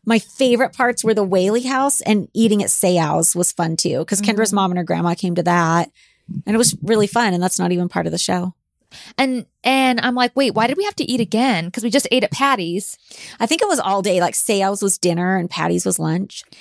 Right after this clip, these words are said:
Speaker 2: Yeah, but we didn't even get to Patty's until after two.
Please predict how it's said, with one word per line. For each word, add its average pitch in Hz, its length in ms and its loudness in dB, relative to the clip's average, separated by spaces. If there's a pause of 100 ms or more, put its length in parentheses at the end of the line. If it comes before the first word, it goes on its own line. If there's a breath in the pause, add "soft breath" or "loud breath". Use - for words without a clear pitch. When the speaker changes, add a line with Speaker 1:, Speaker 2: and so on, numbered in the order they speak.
(180 loud breath)
Speaker 2:
Yeah, 277 180 2
but 247 120 4
we 262 100 -2
didn't 330 140 -6
even 240 160 0
get 233 180 2
to 339 80 -4
Patty's 190 400 -2
until 202 260 -2
after 180 340 -2
two. 214 680 0